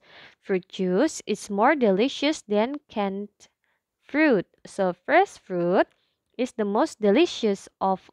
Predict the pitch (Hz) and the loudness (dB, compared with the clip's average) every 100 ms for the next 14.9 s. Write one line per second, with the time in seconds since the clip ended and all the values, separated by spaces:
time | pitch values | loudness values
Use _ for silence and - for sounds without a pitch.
0 | - 175 170 160 - - _ _ _ _ | 2 4 6 4 2 -4 _ _ _ _
1 | _ 202 196 175 175 185 196 370 415 254 | _ -4 -2 -4 -6 -6 4 4 4 2
2 | 277 220 208 196 - 170 175 208 403 _ | 2 0 -2 -4 -4 -4 -2 -2 -2 _
3 | - - - 285 302 - - 466 392 330 | -20 -12 -2 2 2 -2 4 6 6 4
4 | 302 240 - 185 196 247 214 247 285 226 | 2 0 0 0 0 0 0 4 6 8
5 | 208 311 _ _ _ _ _ _ - 415 | 6 4 _ _ _ _ _ _ 0 0
6 | 453 - 285 294 262 - 254 302 254 226 | 0 -4 -4 -2 -6 -2 2 2 4 2
7 | 262 311 - 202 247 - - 196 240 277 | 2 0 2 2 2 -2 -12 -2 0 0
8 | - 233 226 - 240 208 170 - _ _ | -2 -2 -2 -2 -2 0 -2 -8 _ _
9 | _ _ _ 226 349 320 233 190 180 185 | _ _ _ 6 6 6 2 4 8 8
10 | 277 427 _ _ _ _ _ _ _ _ | 8 6 _ _ _ _ _ _ _ _
11 | _ - 349 - 359 - 202 196 202 370 | _ -8 -4 0 0 4 6 8 8 6
12 | - 214 - 247 294 294 202 226 - 302 | 0 -4 -4 -2 0 0 0 -8 -6 -6
13 | 339 208 196 294 - _ _ _ _ _ | -2 0 4 2 0 _ _ _ _ _
14 | 208 208 214 - 185 175 190 196 330 | 0 0 0 0 0 2 6 8 6